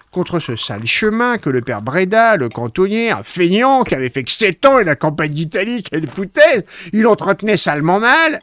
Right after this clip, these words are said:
puis après avoir mis le temps à se redresser, il le fit et repartit. « Je crois qu'il a sa malle », jugea Fricot en refermant la porte. Un peu plus loin, la liane de bouleau, traîtreusement tendue devant ses pas, le fit rouler dans le ruisseau de purin,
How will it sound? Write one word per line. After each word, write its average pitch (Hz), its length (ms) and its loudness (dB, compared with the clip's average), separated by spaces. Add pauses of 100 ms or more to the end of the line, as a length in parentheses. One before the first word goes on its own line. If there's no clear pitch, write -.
puis 185 320 -8
après - 560 -8
avoir 135 420 -4
mis 170 220 2
le 175 120 -2
temps 175 180 0
à 123 80 -6
se - 80 -10
redresser, 139 680 -4
il 165 180 0
le 127 100 0
fit 226 320 -12
et 165 80 -8
repartit. « - 560 -10 (1000)
Je - 100 -12
crois 190 200 -2
qu'il 143 180 -2
a 123 60 -2
sa 175 180 -2
malle », 147 400 0
jugea 131 360 -4
Fricot 160 400 -4
en 139 60 2
refermant 131 360 -6
la 117 120 -8
porte. - 380 -16 (420)
Un 147 120 -2
peu 233 160 -4
plus 160 180 -6
loin, 165 380 0
la 131 140 0
liane 170 280 0
de 127 100 -2
bouleau, 190 440 -2
traîtreusement 127 640 -6
tendue 135 320 -4
devant 107 160 -10
ses 156 200 -6
pas, 247 280 0
le 175 100 0
fit 190 220 -2
rouler 220 420 0
dans 196 100 2
le 151 80 0
ruisseau 165 300 0
de 131 100 -10
purin, 165 400 -4